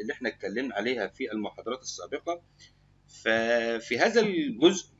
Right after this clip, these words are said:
إن شاء الله أنا هديك مقومات الفكرة البحثية أو المعطيات اللي هتخليك تستنبط الفكرة البحثية. وزي ما قلت قبل كده الموضوع محتاج، آه، قراية كتير في المواضيع المتعلقة بالنقط البحثية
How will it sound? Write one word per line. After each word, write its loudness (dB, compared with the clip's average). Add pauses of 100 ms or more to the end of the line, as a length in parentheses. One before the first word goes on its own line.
إن -6
شاء 2
الله 2
أنا -2
هديك -4
مقومات 2
الفكرة 0
البحثية -4
أو 0
المعطيات -2 (480)
اللي 2
هتخليك -2
تستنبط -6
الفكرة -2
البحثية. -2
وزي 2
ما -2
قلت -6
قبل -8
كده 0 (460)
الموضوع 2
محتاج، -4 (220)
آه، -6
قراية 4
كتير -4
في -6
المواضيع -2
المتعلقة -2
بالنقط -6
البحثية -4